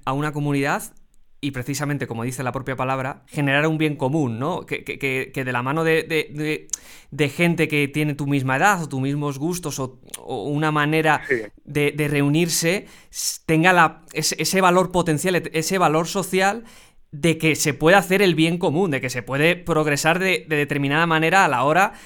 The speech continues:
Speaker 1: de reunirse. Y creo que eso es uno de los factores que hacen, Abel,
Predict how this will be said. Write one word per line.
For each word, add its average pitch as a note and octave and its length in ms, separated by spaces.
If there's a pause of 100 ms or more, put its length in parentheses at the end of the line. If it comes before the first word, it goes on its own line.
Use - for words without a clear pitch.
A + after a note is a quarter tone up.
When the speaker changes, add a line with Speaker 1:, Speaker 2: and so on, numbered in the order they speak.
(180)
Speaker 1:
de C#3 220
reunirse. C#3 640
Y C#3 140
creo B2+ 220
que C#3+ 80
eso C#3+ 100
es C3+ 100
uno D3 160
de C#3+ 80
los C3+ 140
factores C#3+ 400
que C#3+ 80
hacen, C#3 180
Abel, C#3+ 300